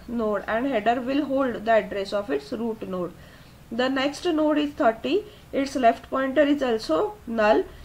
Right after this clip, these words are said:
Instead of null value, what we will do? We will store the address of in order predecessor, which is nothing but twenty-three. See students, for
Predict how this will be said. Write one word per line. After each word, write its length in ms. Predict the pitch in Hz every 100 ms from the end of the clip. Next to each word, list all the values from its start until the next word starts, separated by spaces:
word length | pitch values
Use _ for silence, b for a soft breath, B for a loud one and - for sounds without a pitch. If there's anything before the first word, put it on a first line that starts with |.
| B -
Instead 380 | 247 254 277 320
of 140 | 330
null 260 | 262 247 240
value, 480 | 233 214 202 285 392 -
what 280 | 247 254
we 100 | 262
will 220 | 254 247 247
do? 220 | 294 392
We 180 | 285 262
will 160 | 247 277
store 340 | - 247 262
the 140 | 269
address 360 | 247 220 220 233
of 200 | 247 285
in 160 | - 226
order 360 | 208 202 233 370 B B B -
predecessor, 800 | 302 330 415 415 233 214 240 277
which 180 | 262 220
is 120 | 226
nothing 320 | 233 202 233 214
but 200 | 277 285
twenty-three. 760 | 208 196 220 214 - 202 170 B B B B - - - - - - b b b
See 280 | - 320 359
students, 680 | 427 339 311 240 302 392 - -
for 380 | 247 262 294